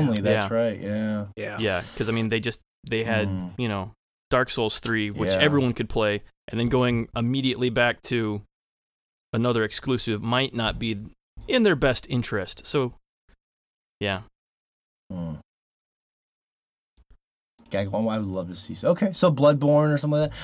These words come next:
Speaker 1: I think for me, it was just, I wanna see Death Stranding gameplay. I, we've had years and years of Death Stranding footage and videos. I think,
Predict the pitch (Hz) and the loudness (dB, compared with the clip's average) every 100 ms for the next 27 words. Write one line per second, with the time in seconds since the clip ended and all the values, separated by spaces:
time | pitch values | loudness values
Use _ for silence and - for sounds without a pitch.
0 | - 208 262 190 180 196 156 139 135 143 | 2 4 4 4 4 4 4 4 2 4
1 | 151 160 - 143 131 131 - - 131 120 | 4 4 2 2 4 2 2 2 4 4
2 | 107 98 107 - 80 82 - _ - 117 | 2 0 0 -2 -6 -6 -12 _ -4 0
3 | 117 - 127 127 131 117 - - _ 143 | 0 0 0 2 2 0 -4 -18 _ 2
4 | 190 208 185 170 160 170 170 139 113 - | 4 4 4 4 4 4 2 2 -2 -2
5 | - 147 - - 147 139 143 139 135 117 | 4 4 4 -2 4 6 6 4 0 0
6 | 180 214 214 202 147 127 143 135 135 135 | 0 2 2 2 2 2 2 4 4 2
7 | 123 117 143 135 | 0 0 0 -2